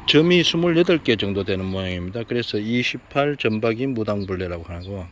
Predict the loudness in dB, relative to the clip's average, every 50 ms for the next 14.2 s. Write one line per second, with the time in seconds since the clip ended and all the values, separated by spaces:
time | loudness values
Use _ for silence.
0 | -18 -20 -20 -20 -20 -20 -20 -20 -20 -20 -20 _ _ -2 2 4 4 4 4 2
1 | 2 2 2 2 2 2 2 2 0 2 2 2 4 4 4 4 4 4 4 2
2 | 0 0 -2 -2 -2 -2 -2 -4 -4 -4 -4 -4 -4 -4 -4 -2 -4 -4 -4 -8
3 | -12 _ _ _ _ _ _ -20 _ -20 -20 _ _ _ -4 -4 -4 -2 -2 -2
4 | -2 0 0 0 0 0 -2 -4 -6 -6 -6 -6 -8 -10 -10 -12 -12 -12 -10 -10
5 | -10 -10 -12 -14 -18 _ _ _ _ _ _ _ _ -20 _ _ _ _ _ _
6 | _ _ _ _ _ _ _ _ _ -20 -20 _ _ _ _ -6 -6 -6 -6 -6
7 | -6 -6 -4 -2 0 0 0 0 0 0 -2 -4 -6 -10 -8 -8 -6 -6 -6 -6
8 | -4 -4 -6 -4 -2 -2 -2 -2 -2 0 2 2 2 0 -2 -4 -10 -18 _ _
9 | _ _ _ _ _ _ _ _ _ _ -20 -20 -20 _ -12 -8 -6 -4 -4 -4
10 | -6 -6 -8 -10 -14 -10 -8 -8 -8 -4 -4 -4 -4 -4 -4 -8 -8 -10 -10 -12
11 | -12 -12 -12 -10 -12 -12 -10 -10 -8 -8 -6 -8 -8 -8 -10 -10 -12 -14 -18 -16
12 | -14 -14 -14 -16 -20 -20 _ _ _ _ _ _ _ _ _ _ -20 _ _ _
13 | -20 _ _ -20 -10 -8 -6 -6 -6 -6 -6 -6 -6 -6 -6 -10 -12 -12 -16 -20
14 | -20 -20 -20 -20